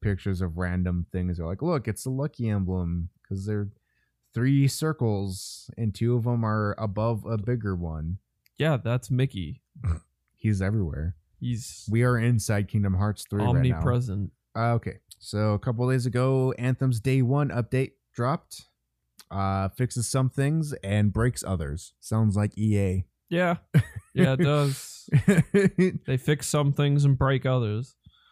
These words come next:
Speaker 1: Uh, let's see. Addresses a host of performance issues, bugs, and other frustrating problems,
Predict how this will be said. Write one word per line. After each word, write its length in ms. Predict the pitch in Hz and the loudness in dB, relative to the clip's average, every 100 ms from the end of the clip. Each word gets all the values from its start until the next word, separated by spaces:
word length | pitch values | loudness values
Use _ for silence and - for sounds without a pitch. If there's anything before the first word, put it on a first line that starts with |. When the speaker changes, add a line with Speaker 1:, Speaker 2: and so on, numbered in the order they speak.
| _ _ _ - - | _ _ _ -14 -4
Speaker 1:
Uh, 440 | 101 104 104 104 | 0 2 4 2
let's 120 | 101 | 0
see. 240 | - 117 113 | -2 0 0
Addresses 480 | 101 120 117 120 107 | 2 0 2 0 2
a 60 | |
host 300 | 104 117 - | 2 2 2
of 140 | 117 98 | -2 -2
performance 540 | 110 135 139 139 - | -4 0 0 0 0
issues, 400 | 139 - 135 123 | -2 0 0 0
bugs, 300 | 113 127 123 | 0 0 0
and 80 | 113 | 0
other 180 | 107 95 | 0 0
frustrating 480 | 104 104 104 101 | -2 -2 -2 -2
problems, 560 | 95 123 139 143 143 | -2 -2 -2 0 -2